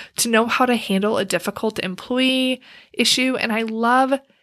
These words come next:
hearing this, really, because that is why I am in this work. That is why I have this show. It is for you.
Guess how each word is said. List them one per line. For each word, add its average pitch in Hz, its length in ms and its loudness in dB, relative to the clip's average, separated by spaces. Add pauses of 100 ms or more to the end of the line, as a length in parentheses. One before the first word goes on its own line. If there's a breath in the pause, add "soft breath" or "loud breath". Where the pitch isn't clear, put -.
(100)
hearing 277 540 0
this, - 420 -8
really, 277 320 4
because 220 460 0
that 202 320 6
is 220 180 0
why 202 440 4
I 202 160 -2
am 190 180 -2
in 175 160 -6
this 165 240 -8
work. - 320 0
That 196 120 -2
is 196 140 -4
why 190 200 0
I 190 60 0
have 180 280 -4
this - 240 -6
show. 240 560 2 (520 loud breath)
It 190 160 0
is - 140 0
for - 300 -4
you. 226 580 2